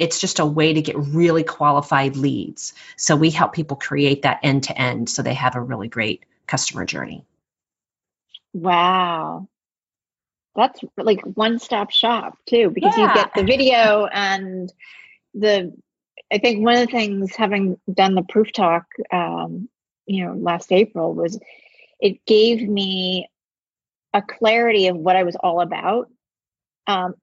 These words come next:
Speaker 2: in a, at a different level, a much, much deeper level. Like, I had all these pieces and I kind of knew in my head, but I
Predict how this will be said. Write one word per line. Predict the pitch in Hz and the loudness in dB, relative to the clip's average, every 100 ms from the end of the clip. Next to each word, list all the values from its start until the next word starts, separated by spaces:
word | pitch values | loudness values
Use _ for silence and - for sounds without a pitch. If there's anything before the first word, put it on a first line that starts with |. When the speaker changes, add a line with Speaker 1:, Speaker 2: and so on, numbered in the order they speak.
| _ | _
Speaker 2:
in | 220 208 | 0 0
a, | 190 - | 0 -2
at | - | 2
a | 208 180 - | 2 2 0
different | 208 208 196 190 | -2 -2 -6 0
level, | 175 165 | 0 2
a | 165 | 0
much, | 180 185 175 202 | 0 0 0 -2
much | 180 - | -6 -2
deeper | 175 - | -4 0
level. | 175 180 170 | 0 2 2
Like, | 175 | 2
I | 185 | 2
had | 214 | 2
all | 202 | 4
these | 185 - | 2 0
pieces | - 208 185 175 185 | -6 -4 -2 -2 -4
and | 180 | -8
I | |
kind | - 196 185 | -6 -4 -4
of | 180 | -4
knew | 175 | -4
in | 170 | -2
my | 180 180 | -4 0
head, | 180 180 | -2 0
but | |
I | 170 | -4